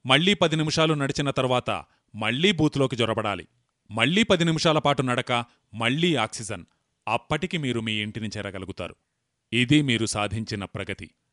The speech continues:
అంటే, మన దేశంలో ప్రగతికున్న నిర్వచనం ఎంత దిక్కుమాలినదో మీరు అర్థం చేసుకోవచ్చు. అసలింతకీ ఈ దేశంలో ప్రగతికి కొలబద్ద ఏమిటో నాకు అర్థం కాదు.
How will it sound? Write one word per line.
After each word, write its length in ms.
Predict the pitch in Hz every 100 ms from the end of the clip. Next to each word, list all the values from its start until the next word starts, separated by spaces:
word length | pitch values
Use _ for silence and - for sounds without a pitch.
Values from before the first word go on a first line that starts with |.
| _ -
అంటే, 240 | 160 240
మన 180 | 208 151
దేశంలో 500 | 127 147 - 208 196
ప్రగతికున్న 720 | - 139 131 180 226 208 190
నిర్వచనం 640 | 160 135 151 202 208 185 131
ఎంత 300 | 131 165 185
దిక్కుమాలినదో 840 | 123 131 - 208 233 220 196 165
మీరు 180 | 151 131
అర్థం 260 | 113 135 120
చేసుకోవచ్చు. 560 | 113 - 110 98 - - _ _ _ _
అసలింతకీ 600 | 147 151 127 151 208 233
ఈ 260 | 233 180 165
దేశంలో 520 | 143 156 208 202 202
ప్రగతికి 880 | - - 127 180 220 - 190 117 123 -
కొలబద్ద 420 | 143 175 233 208
ఏమిటో 440 | 208 175 170 175
నాకు 220 | 156 139
అర్థం 260 | 120 - 127
కాదు. 260 | 117 95